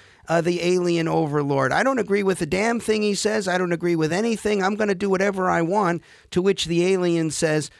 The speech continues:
"You can do whatever you want, but you don't get to violate the principle. Even though you didn't agree, we're still gonna impose that on you, whether you like it or not," right? So to say that it's all consensual isn't really accurate, right?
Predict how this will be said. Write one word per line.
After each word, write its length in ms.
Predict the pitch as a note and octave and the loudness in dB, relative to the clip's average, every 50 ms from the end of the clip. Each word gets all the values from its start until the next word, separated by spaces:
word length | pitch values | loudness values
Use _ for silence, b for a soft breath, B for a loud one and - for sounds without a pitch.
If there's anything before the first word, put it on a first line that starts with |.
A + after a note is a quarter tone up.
| b b b | b b b
"You 160 | - D3+ E3+ E3+ | -4 -4 -2 0
can 120 | A3 F#3 | -2 0
do 120 | E3 F3 | 0 0
whatever 280 | E3+ D#3+ D#3+ D#3 D3+ D3+ | 0 2 0 0 0 0
you 120 | D3 D3 | -2 -2
want, 320 | D#3 G3+ A#3 G#3+ F#3 C#3+ - | 0 0 0 0 -2 0 -2
but 180 | E3 D3 - | -4 -2 0
you 60 | E3 D#3 | -2 0
don't 180 | E3+ F#3+ E3+ | 0 0 0
get 160 | - F#3 E3+ | -2 -4 -2
to 80 | - E3 | -2 -4
violate 540 | C3 E3 D#3+ E3 D#3+ D#3 D#3 D#3+ D#3+ D3 - | -2 -2 0 0 0 2 2 0 -2 -2 -4
the 80 | C#3+ | -6
principle. 560 | A#2 - F#3+ A3+ A#3 - G#3 - C#3+ C#3 D3 F3 | -2 -2 -2 -2 -2 -4 -4 -4 -2 0 0 0
Even 180 | G3 A#3 A3+ | 0 0 0
though 60 | A3 | 0
you 100 | A3 A3 | 0 0
didn't 240 | G3+ G#3 G#3+ G#3 G3+ | 0 0 0 0 0
agree, 480 | G3+ F3+ G3 G#3+ A#3+ A3 F3 E3+ E3+ D3 B B B B | -2 -2 0 0 0 2 2 0 0 -2 B B B B
we're 80 | - C#3+ | -4 -4
still 280 | - - - F#3+ G#3+ | -4 -2 2 2 2
gonna 260 | A3+ C#4+ C#4+ C#4 C4+ A#3 | 2 2 2 0 0 2
impose 600 | G#3 G#3+ F#3+ - - G#3+ A3+ C#4+ E4 D#4 B3 G#3+ | 0 -2 0 0 0 0 2 2 2 0 0 0
that 240 | G#3 F#3 E3 D#3 | 2 2 2 2
on 240 | D3+ D3 D3 C#3+ C#3+ | 2 0 0 0 0
you, 100 | D3 D#3 | 0 -2
whether 380 | D3+ D3 E3 G3 G3+ A#3 A#3 A3 | 0 0 0 0 0 0 -2 -2
you 220 | G3+ G#3 A#3 A#3 | -2 -2 -2 -2
like 340 | G#3 G#3 F#3 G3+ A3+ A3+ - | -2 0 0 0 0 0 0
it 140 | A#3+ A#3 - | -2 -2 0
or 220 | F#3 G3 G#3 G#3+ G#3 | 0 -2 0 0 0
not," 420 | G3 G3+ B3 D4 C#4 - - - - _ _ _ | -2 -2 -2 -2 -2 -4 -6 -10 -16 _ _ _
right? 360 | A#2+ C3+ E3 G3+ B3+ B3+ B B B B B B | -4 -2 -2 -2 -4 -6 B B B B B B
So 160 | - - G#3 | 0 0 0
to 160 | - - G#3 | 0 0 -4
say 320 | F#3 - - B3 D4+ F4+ F4 | -4 -4 -2 -2 0 0 2
that 220 | C#4 A#3+ G#3 F3+ | 2 2 2 2
it's 180 | F3 E3 - G3+ | 0 -2 0 0
all 220 | F#3 G3+ G#3+ G3+ | 0 0 0 0
consensual 760 | - - D#3+ D#3 - - G#3 B3+ C#4 - - F#3 F3 E3 D3+ B B B B B B B B | 0 -2 -2 -2 -2 -2 -2 -2 -2 -2 -2 0 0 0 -2 B B B B B B B B
isn't 300 | - A3 C4 C#4+ E4+ E4 | -2 -2 0 0 -2 -2
really 320 | A#3 A3+ A#3+ A3+ G#3+ G3+ G#3 | 0 2 2 2 2 2 2
accurate, 600 | A3 C4 D#4 D#4 - - G#3+ D3+ B2+ A#2 G#2 A2 | 2 0 0 -2 -2 -2 -2 -2 0 -2 -4 -2
right? 300 | A2+ A#2+ C#3 F#3 G#3+ G#3 | -4 -2 -2 -2 -2 -4